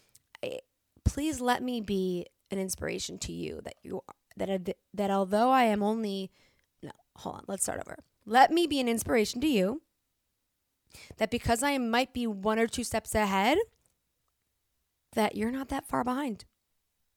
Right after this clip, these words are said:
I swear on my whole life. I love you. Go drink water.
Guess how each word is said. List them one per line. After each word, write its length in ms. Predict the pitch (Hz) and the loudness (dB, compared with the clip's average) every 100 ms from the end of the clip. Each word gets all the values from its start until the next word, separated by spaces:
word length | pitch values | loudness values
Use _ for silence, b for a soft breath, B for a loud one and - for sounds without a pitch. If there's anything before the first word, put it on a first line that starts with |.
| _ _ _ _ _ _ _ _ _ _ _ - - | _ _ _ _ _ _ _ _ _ _ _ -12 -4
I 40 | |
swear 340 | 208 - 254 | -4 -2 -2
on 80 | 262 | -2
my 100 | 254 | -2
whole 200 | 233 220 | -6 -6
life. 260 | 220 - - _ _ _ _ _ _ _ _ _ _ _ _ _ _ B B B | -6 -8 -12 _ _ _ _ _ _ _ _ _ _ _ _ _ _ B B B
I 80 | 202 | -6
love 280 | 202 190 180 | -2 0 0
you. 300 | 240 320 415 - _ - | 2 2 0 -6 _ -10
Go 140 | - 196 | 0 0
drink 300 | 196 185 - | 2 0 2
water. 380 | 185 180 240 | 2 4 4